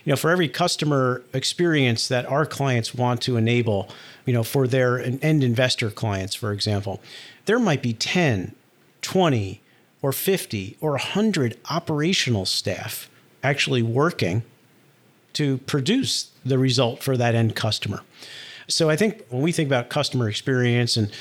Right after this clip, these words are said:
unlocking the value of data to enable that customer experience, it is, um, you know, very, very important to really think about how to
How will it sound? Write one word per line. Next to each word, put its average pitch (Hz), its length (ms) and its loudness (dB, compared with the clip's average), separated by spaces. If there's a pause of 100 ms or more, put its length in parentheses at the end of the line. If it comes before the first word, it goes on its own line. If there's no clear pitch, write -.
(280)
unlocking 139 560 2
the 117 80 2
value 120 580 0
of 98 140 -8
data 117 440 2 (160)
to 127 120 0
enable 143 360 4
that 101 200 -4
customer 107 420 -4
experience, 95 600 -6 (540)
it 139 140 -2
is, 127 320 2
um, 117 380 0
you 139 120 0
know, 120 80 2
very, 147 520 2
very 131 260 2
important 120 640 -2 (460)
to 120 340 -2
really 160 280 2
think 160 280 0
about 131 240 0
how 151 240 2
to 135 180 0